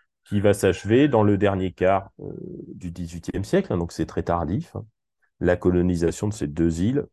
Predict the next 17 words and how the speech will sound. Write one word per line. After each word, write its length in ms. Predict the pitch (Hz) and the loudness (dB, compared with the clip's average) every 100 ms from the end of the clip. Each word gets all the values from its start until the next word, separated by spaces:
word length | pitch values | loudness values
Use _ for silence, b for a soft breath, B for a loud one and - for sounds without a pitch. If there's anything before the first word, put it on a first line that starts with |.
| - | -6
par 160 | 82 78 | -4 -4
les 140 | 76 | -2
Européens, 580 | 76 76 - 104 113 - - 53 _ | -2 0 2 2 2 -4 -14 -16 _
euh, 80 | - | -18
se 180 | - 76 | -10 -6
fait 140 | - | 0
avec 280 | 87 71 - | 2 0 -4
un 180 | 50 78 | -4 -4
fort 320 | - - 113 | -2 0 2
décalage 480 | 92 87 85 85 - | 2 0 0 0 -4
chronologique, 640 | - 82 80 85 120 - | -8 -6 -4 -4 -6 -6
hein. 100 | 90 110 _ _ b b b b b _ _ _ _ _ _ _ _ _ _ _ _ _ _ _ _ _ 104 | -8 -10 _ _ b b b b b _ _ _ _ _ _ _ _ _ _ _ _ _ _ _ _ _ 0
Et 160 | 101 | 2
là, 400 | 95 110 139 131 - | 4 6 4 2 -4
euh, 420 | - 92 - - - - _ _ _ _ _ | -6 -6 -6 -8 -12 -16 _ _ _ _ _
c'est 300 | - - 104 | -20 -6 0
les... 680 | 98 92 87 78 78 71 - | 2 4 4 2 0 -4 -6